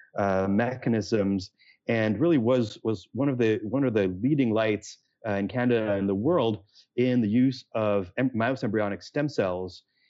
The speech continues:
in first in, you know, making mouse knockouts, but then in using them to understand fundamental properties of, of pluripotency and, and, uh, lineage,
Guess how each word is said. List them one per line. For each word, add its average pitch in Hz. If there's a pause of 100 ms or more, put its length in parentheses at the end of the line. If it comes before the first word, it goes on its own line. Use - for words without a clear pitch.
(100)
in 107
first 160
in, 107 (300)
you 113
know, 104
making 104
mouse 101
knockouts, 101 (120)
but 101
then 135
in 107
using 127
them 101 (380)
to 117
understand 110
fundamental 107
properties 95 (300)
of, 92
of 92 (100)
pluripotency 98 (400)
and, 95
and, 92
uh, 92
lineage, 98